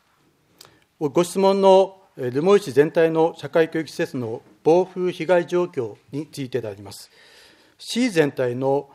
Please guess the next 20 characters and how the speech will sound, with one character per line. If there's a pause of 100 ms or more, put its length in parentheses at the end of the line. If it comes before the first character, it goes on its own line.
(100)
被
害
額
と
い
た
し
ま
し
て
は、 (240)
三
千
七
百
八
十
八
万
円